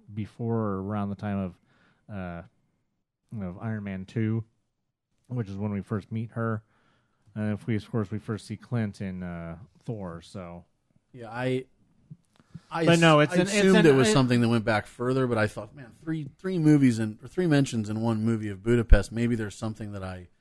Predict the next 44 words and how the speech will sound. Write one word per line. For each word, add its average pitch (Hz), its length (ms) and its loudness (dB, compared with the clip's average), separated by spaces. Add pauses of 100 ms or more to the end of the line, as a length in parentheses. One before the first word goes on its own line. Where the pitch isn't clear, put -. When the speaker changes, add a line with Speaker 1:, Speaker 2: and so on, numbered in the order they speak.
(160)
Speaker 1:
No, 175 180 4
Speaker 2:
missed 147 100 10
Speaker 1:
there's 185 220 6
Speaker 2:
somehow 151 480 4
in 127 100 6
one 113 100 6
of 101 60 0
the 98 80 -4
previous 139 460 2
movies. 139 540 -2
Or 95 80 -10
Speaker 1:
Well, 190 160 6
you 190 140 4
did 196 180 4
miss 165 220 0
things, 143 400 -4
the 147 120 -6
mentions 135 400 -2
of 117 140 0
it - 20 -2
in 110 80 -4
the 107 60 -6
previous 107 400 -4
movies, 107 360 -4
but, 110 380 -2
uh, 113 220 0
Speaker 2:
Not 156 300 -2
the 123 140 0
actual 117 380 -2
Budapest. 110 280 -6
Speaker 1:
No, 151 280 4
not 143 320 2
the 151 120 0
actual 127 280 -2
Budapest. 113 640 -2
It's - 240 -8
like 120 200 -4
an 113 100 -6
inside 110 360 -6
joke 101 200 -6
between 104 400 -8
them 98 320 -8
that, 95 280 -12
uh, 92 280 -12